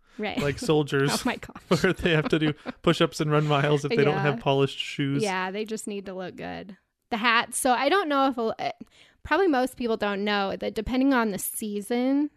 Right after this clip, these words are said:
Speaker 1: you wear a different type of hat
Speaker 2: Hmm.
Speaker 1: or a different type of uniform. Like, there's certain pieces of the uniform that you can only wear if it's winter
Speaker 2: Oh, I didn't know
Speaker 1: or
Speaker 2: that.
Speaker 1: only wear if it's summer.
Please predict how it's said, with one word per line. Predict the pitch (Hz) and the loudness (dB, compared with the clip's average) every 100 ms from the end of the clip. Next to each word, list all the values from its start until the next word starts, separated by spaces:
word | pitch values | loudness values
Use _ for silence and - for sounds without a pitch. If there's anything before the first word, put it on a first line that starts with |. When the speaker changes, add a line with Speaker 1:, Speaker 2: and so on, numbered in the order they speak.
| _ _ | _ _
Speaker 1:
you | - 196 214 | -16 -8 -6
wear | 202 196 202 | -4 -4 -6
a | |
different | 190 190 190 180 - | -6 -10 -10 -10 -16
type | - 196 | -10 -8
of | 170 | -8
hat | - 170 170 226 - - _ _ | -8 -6 -4 -6 -8 -20 _ _
Speaker 2:
Hmm. | - 165 - _ _ | -8 -8 -10 _ _
Speaker 1:
or | 208 202 | -6 -4
a | |
different | 202 220 202 | -6 -8 -10
type | 220 202 | -10 -10
of | 190 | -10
uniform. | 185 175 180 - 127 | -10 -12 -12 -14 -10
Like, | 220 202 | -10 -6
there's | 226 214 - | -2 -2 0
certain | - 254 262 | 2 4 4
pieces | 247 226 - 214 | 2 -4 -4 -4
of | 220 | -2
the | 208 | -2
uniform | 202 196 220 208 220 233 _ _ _ _ | -4 -6 -4 -4 -4 -10 _ _ _ _
that | 214 | -4
you | 208 208 | -4 -4
can | 247 208 | -6 -6
only | 202 202 196 | -8 -8 -6
wear | 190 190 | -4 -6
if | 190 | -8
it's | - - | -12 -10
winter | 196 185 220 214 233 254 _ _ _ 156 | -10 -10 -8 -8 -8 -12 _ _ _ -8
Speaker 2:
Oh, | 151 | -6
I | 143 | -6
didn't | 143 | -4
know | 220 | 0
Speaker 1:
or | 208 | 0
Speaker 2:
that. | 156 | 0
Speaker 1:
only | 208 196 | -4 -4
wear | 185 190 | -6 -8
if | 175 | -12
it's | 175 | -16
summer. | - 185 190 208 | -10 -8 -8 -10